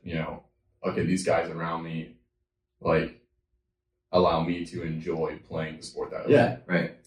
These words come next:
Speaker 1: And
Speaker 2: Their utility.
Speaker 1: Yeah, and
Speaker 2: Yeah.
Speaker 1: they, and they, and they expect that from me.
Speaker 2: Mm-hmm.
Speaker 1: Like, I'm, I'm expected to be the guy they can play basketball with. Like, we, we get together so that we can enjoy doing what we like to do.
Speaker 2: Yeah.
Speaker 1: And so then when, like,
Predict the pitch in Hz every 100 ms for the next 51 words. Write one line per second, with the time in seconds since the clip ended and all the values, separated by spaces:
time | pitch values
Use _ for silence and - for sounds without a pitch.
0 | _ _ - 92 90 95 110 107 98 -
1 | 98 87 87 71 139 120 - 98 117 113
2 | 135 117 113 117 110 - 98 - - 82
3 | 92 82 80 73 76 - - 95 95 95
4 | 92 92 101 101 92 - 90 95 85 -
5 | 82 87 82 82 80 - - - - -
6 | - - - 76 - - 76 - 95 95
7 | 95 92 - 87 82 80 - 82 82 85
8 | 80 80 80 80 78 - 80 78 78 -
9 | _ _ _ 82 80 - - - 143 -
10 | - - _ _ _ _ _ _ - 87
11 | 82 80 78 - - _ _ _ - 98
12 | 95 92 90 87 85 80 - _ 85 78
13 | -